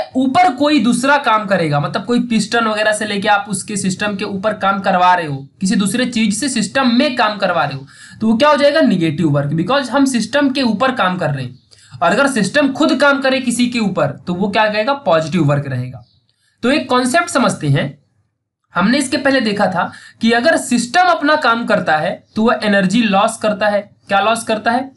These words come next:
Energy loss करेगा। क्या करेगा, वो energy loss करेगा। और जब वो energy loss करेगा मतलब वो एनर्जी कैसी रहेगी, Negative, यानी कि यू क्या रहेगा, Internal energy अपनी negative हो जाएगी। तो एक बात को ध्यान रखना,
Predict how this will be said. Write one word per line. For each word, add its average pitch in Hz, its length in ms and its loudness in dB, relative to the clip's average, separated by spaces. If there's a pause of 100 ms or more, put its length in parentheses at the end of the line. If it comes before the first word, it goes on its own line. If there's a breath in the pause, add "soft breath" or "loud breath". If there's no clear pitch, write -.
(120)
Energy 185 360 0
loss 185 460 2
करेगा। 147 360 -2
क्या 175 180 -2
करेगा, 196 300 -2
वो 226 80 -2
energy 208 340 -2
loss 170 340 0
करेगा। 131 380 -4 (360 loud breath)
और 185 100 4
जब 240 140 2
वो 285 100 4
energy 254 340 2
loss 247 440 2
करेगा 247 340 2
मतलब 262 300 0
वो 269 120 2
एनर्जी 247 280 0
कैसी 262 260 0
रहेगी, 269 240 0
Negative, 208 420 -2
यानी 226 260 0
कि 254 200 0
यू 254 140 2
क्या 262 160 0
रहेगा, 262 240 0
Internal 254 440 0
energy 247 260 0
अपनी 262 240 -2
negative 190 420 -2
हो 208 100 -4
जाएगी। 190 340 0 (1300)
तो 220 40 2
एक 277 180 4
बात 320 180 4
को 320 100 0
ध्यान 233 300 2
रखना, 196 340 -2